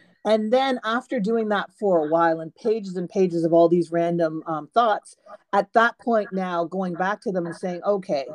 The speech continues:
these two kind of go together. So let me group these together," and now starting to sort through them and starting to put them into some sort of a, um, like, an order. And of course, lots of the ideas went nowhere.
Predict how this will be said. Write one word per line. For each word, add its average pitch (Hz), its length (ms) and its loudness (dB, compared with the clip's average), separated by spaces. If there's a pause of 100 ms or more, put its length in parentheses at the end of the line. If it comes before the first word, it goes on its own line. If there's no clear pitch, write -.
(480)
these 302 460 2
two 254 300 -2
kind 190 260 2
of 180 80 0
go 180 160 4
together. 156 600 -2
So 185 140 -4
let 180 180 0
me 208 120 -2
group 180 300 -2
these 175 240 -2
together," 156 500 0
and 180 180 0
now 185 260 4
starting 185 440 2
to 180 100 -6
sort 180 360 0
through 175 200 0
them 147 160 -2
and 147 80 -20
starting 165 300 0
to 175 80 -20
put - 240 -6
them 170 120 -4
into 165 160 -10
some 170 320 -2
sort 170 320 2
of 151 120 -4
a, 156 300 -2
um, 151 440 -6 (100)
like, 175 200 2
an 165 160 -4
order. 175 340 0 (1080)
And 247 120 4
of 247 80 -4
course, 311 260 4
lots 247 320 2
of 190 120 0
the 185 120 -4
ideas 165 500 -6 (140)
went 165 240 0
nowhere. 165 500 -6